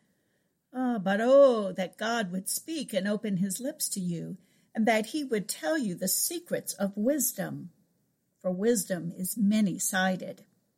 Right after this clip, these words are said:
Know then that God exacts of you less than your guilt deserves. Can you find out the deep things of God? Can you find out the limit of the Almighty?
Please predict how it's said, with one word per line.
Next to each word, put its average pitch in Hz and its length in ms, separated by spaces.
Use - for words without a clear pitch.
Know 247 280
then 247 240
that 196 180
God 220 300
exacts 220 580
of 190 140
you 202 160
less 196 440
than 175 220
your 208 160
guilt 202 400
deserves. 185 800
Can 311 160
you 403 120
find 277 400
out 202 260
the 208 80
deep 240 300
things 202 320
of 214 180
God? 208 400
Can 349 220
you 320 100
find 302 420
out 302 220
the 302 100
limit 277 460
of 196 180
the 214 140
Almighty? 220 760